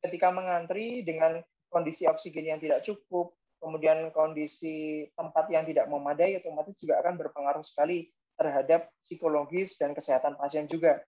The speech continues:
Sehingga mungkin para pemegang kebijakan itu juga putar otak banget, nih harus ngapain nih biar semua orang tertangani. Karena ketika satu orang saja tertolak, ya potensinya ketika sampai rumah ataupun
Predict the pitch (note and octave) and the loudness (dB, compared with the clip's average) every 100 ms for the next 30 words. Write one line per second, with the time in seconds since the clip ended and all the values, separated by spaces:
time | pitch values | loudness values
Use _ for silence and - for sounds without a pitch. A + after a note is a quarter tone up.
0 | _ _ _ D3 D3 F3 G3+ - _ _ | _ _ _ -6 2 4 4 2 _ _
1 | _ - D#3 G3+ F#3 F3 F3 E3+ E3 D#3+ | _ -12 -2 0 4 6 6 4 4 2
2 | D#3 D#3 D#3 G#3 A3 E3 D#3 - - _ | 0 0 0 0 -2 4 4 4 -6 _
3 | _ _ - F3 - F#3 F3+ F3+ D#3+ G3+ | _ _ -10 0 4 6 6 6 4 6
4 | A3 F#3+ E3 D3+ D#3+ F3+ E3+ F3 F3+ E3+ | 4 0 -2 2 2 4 2 4 2 0
5 | D#3+ D#3+ D#3+ E3 E3+ - _ - F#3+ F3+ | -6 4 6 6 4 -4 _ -6 0 4
6 | D#3+ F#3+ G#3+ G#3 - F3+ F#3+ G3+ F#3 D3+ | 6 6 4 0 0 -2 0 -2 -4 -10
7 | _ _ _ - E3 F#3+ B3 A3 G#3+ - | _ _ _ 2 2 4 0 -2 -4 0
8 | G3 G3 G#3 _ _ - F3+ - G#3 G3+ | 0 0 -10 _ _ -4 0 2 2 2
9 | G3+ F3 E3+ F3 - A3 G#3+ F3 D#3 F3 | 2 2 2 2 -4 -2 0 2 0 0
10 | F3 F3 F#3 A3 A3+ F#3+ F#3+ F3 - _ | -4 -6 -6 -6 -6 -4 0 0 -2 _
11 | - F3 F3 E3+ E3+ D#3 F3+ A3 A3+ - | -2 0 6 4 4 0 2 2 2 -2
12 | E3+ F3 F3 | -4 -4 -6